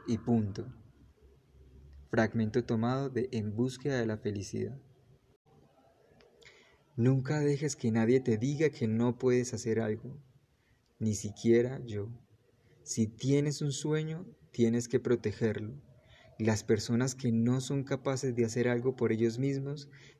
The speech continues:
te dirán que tú tampoco puedes hacerlo.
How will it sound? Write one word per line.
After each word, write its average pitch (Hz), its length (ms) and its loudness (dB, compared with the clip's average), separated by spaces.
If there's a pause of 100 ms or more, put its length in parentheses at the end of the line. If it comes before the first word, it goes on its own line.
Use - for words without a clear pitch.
te 113 80 2
dirán 110 340 4
que 117 140 -2
tú 147 300 -2
tampoco 135 580 -2
puedes 123 340 2
hacerlo. 120 560 -4